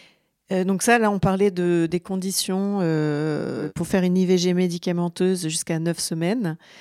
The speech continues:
Qu'est-ce qui se passe aujourd'hui si on a dépassé, euh, la neuvième semaine ? Est-ce qu'il est possible de faire une I V G ? Donc Marion, euh, tu parlais de la possibilité de,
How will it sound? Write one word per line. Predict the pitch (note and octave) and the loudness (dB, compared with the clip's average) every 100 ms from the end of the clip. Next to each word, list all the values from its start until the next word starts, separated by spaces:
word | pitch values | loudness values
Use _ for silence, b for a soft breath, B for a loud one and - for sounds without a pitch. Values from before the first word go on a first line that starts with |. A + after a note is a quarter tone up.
| B B B B B - | B B B B B 0
Qu'est-ce | A#3+ - | 0 0
qui | - - G#3+ | -4 -4 -4
se | - | -2
passe | - A#3 B3+ - - C4+ - | 4 4 4 0 2 2 2
aujourd'hui | G#3 F3+ F3+ F3+ A#3 | 2 4 0 0 -2
si | C#4+ - | -2 0
on | G3+ | 0
a | F#3 | 0
dépassé, | E3+ F3 A#3+ G#3+ G3+ - G3+ G3+ G3 | 2 2 2 2 0 0 2 2 2
euh, | E3+ D#3+ D#3 D#3 D#3 D#3 | 2 2 0 0 0 0
la | D#3 D#3 | 0 -2
neuvième | E3 E3 E3+ | 0 0 -2
semaine ? | - E3 F#3 D4+ A#3+ F3 b b b b b | -2 0 0 0 -4 -8 b b b b b
Est-ce | - F#3+ | -4 -4
qu'il | - - G3+ | -4 -2 0
est | G#3 | 2
possible | G#3 G3 - G3 | 2 0 -2 -6
de | F3 E3+ | -4 -4
faire | D#3+ F3 E3 | -2 -4 -4
une | E3 D#3+ | -4 -4
I | D#3+ | -2
V | E3 | -2
G ? | E3 A3 C4+ | 0 0 0
Donc | G3 F3+ F#3 | 0 -6 -4
Marion, | F#3 E3+ F#3 F3+ F#3 F#3 | -4 -2 -4 -2 -2 -2
euh, | E3 D#3+ D#3+ | -2 -2 -4
tu | - | -6
parlais | - F3 F3+ | -4 -2 -2
de | F3 E3 | -2 -2
la | E3 | -2
possibilité | F3+ - E3 D#3+ E3 E3 - F#3+ | -6 -8 -10 -10 -10 -10 -2 -2
de, | E3 E3 D#3+ D#3 D3+ | 0 -2 0 0 -2